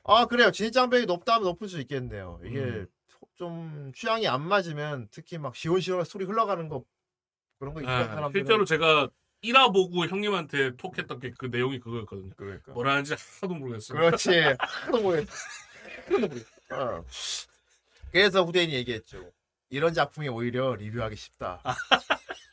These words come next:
Speaker 1: 어차피 하나도 모르기 때문에 그냥 우리 생각대로 리뷰하면 돼.
Speaker 2: <laughs>
Speaker 1: 어.
Speaker 2: 생각되는 대로
Speaker 1: 어.
Speaker 2: 그냥 해석하면 되고.
Speaker 1: 보는 사람들도, "어, 그렇구나." <laughs>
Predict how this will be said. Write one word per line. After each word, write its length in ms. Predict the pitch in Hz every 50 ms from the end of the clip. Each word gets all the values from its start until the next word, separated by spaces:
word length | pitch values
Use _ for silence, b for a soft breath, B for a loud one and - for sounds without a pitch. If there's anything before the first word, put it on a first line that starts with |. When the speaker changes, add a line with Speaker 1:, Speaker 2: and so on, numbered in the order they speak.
| _ _
Speaker 1:
어차피 320 | - 131 131 - - - 147
하나도 300 | - - - 247 247 269
모르기 200 | 147 151 160 165
때문에 380 | - 147 139 147 151 139 117 104 _ _ _ _ _ _ _ _ _ - _
그냥 360 | - 139 151 180 180 170 131 107
우리 100 | 131 147
생각대로 420 | - 175 185 175 - 202 208 196
리뷰하면 440 | 147 123 120 123 208 - 151 - -
돼. 80 | 196
Speaker 2:
<laughs> 1400 | 175 151 - 175 180 170 - 220 208 202 - - _ _ _ _ _ _ _ _ _ - - _ _ _ _ -
Speaker 1:
어. 280 | - - 87 - - -
Speaker 2:
생각되는 640 | - - 202 196 208 190 - 160 156 165 180 185
대로 220 | 180 190 190 185 196
Speaker 1:
어. 40 | 208 214 202 202 160 151
Speaker 2:
그냥 200 | 147 139 135 131 160
해석하면 380 | 160 156 - - 190 180 170
되고. 320 | 143 120 110 107 113 117 117
Speaker 1:
보는 220 | 151 185 202 190
사람들도, 420 | 180 202 190 190 - - 190 170
"어, 160 | 139 151 156 147
그렇구나." 1000 | - 170 165 - 185 190 180 175 170 170 170 170 180 185 185 196 190 185 175 156
<laughs> 680 | - 180 175 160 165 170 - 269 277 262 - 302 -